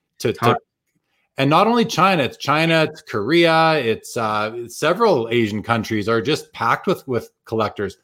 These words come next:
Speaker 1: mostly basketball. So hopefully we can see a dent i-, in terms of hockey over there as well and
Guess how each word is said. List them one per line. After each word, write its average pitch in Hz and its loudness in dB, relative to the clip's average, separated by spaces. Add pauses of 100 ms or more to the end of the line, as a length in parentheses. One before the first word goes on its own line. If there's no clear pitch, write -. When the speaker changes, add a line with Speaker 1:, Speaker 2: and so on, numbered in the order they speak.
(140)
Speaker 1:
mostly 151 2
basketball. 135 0
So 104 -4 (280)
hopefully 220 0 (240)
we 135 0
can 160 0
see 160 0
a 147 6
dent 139 0 (480)
i-, - -12
in 131 -6
terms 135 0
of 131 0
hockey 139 2
over 127 4
there 127 4
as 101 0
well 135 2
and 131 -4